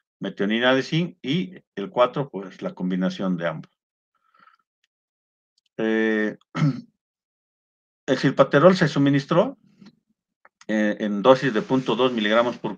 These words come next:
por kilogramo de peso vivo por día, igual a través del, del producto Silmax,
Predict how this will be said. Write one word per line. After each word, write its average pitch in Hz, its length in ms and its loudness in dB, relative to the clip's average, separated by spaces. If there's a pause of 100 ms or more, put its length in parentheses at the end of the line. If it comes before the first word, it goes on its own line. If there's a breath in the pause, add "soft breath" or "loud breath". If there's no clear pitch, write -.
(240)
por 92 240 -6
kilogramo 107 680 2 (1000)
de 101 160 -4
peso 123 260 0
vivo 123 240 0
por 131 160 0
día, 160 340 -2 (920 soft breath)
igual 113 300 6
a 98 100 2
través 104 280 -2
del, 92 300 -6 (180)
del 90 160 -10
producto 110 340 -4
Silmax, 147 480 0